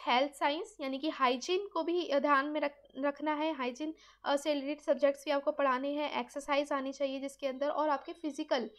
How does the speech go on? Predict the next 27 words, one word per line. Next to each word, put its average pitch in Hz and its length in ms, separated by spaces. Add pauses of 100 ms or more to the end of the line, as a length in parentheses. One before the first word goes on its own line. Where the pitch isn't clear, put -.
(200)
एक्टिविटीज 285 480
इन्वॉल्व 269 340
होना 247 200
चाहिए, 294 260
गेम्स 277 360
और 302 60
स्पोर्ट्स 262 420
इसके 269 180
अंदर 262 240
आना 233 260
चाहिए 262 300
करिकुलम 262 480
में। 214 180 (600)
बिहेवियर 302 420
एजुकेशन, 330 580 (120)
अ, 277 200
भी 302 180
इन्वॉल्व 294 400
करना 294 240
है 302 180
हमें 285 200
करिकुलम 277 480
में, 381 180
जैसे 285 220
कि 277 140
मोरल 262 440
एजुकेशन, 247 720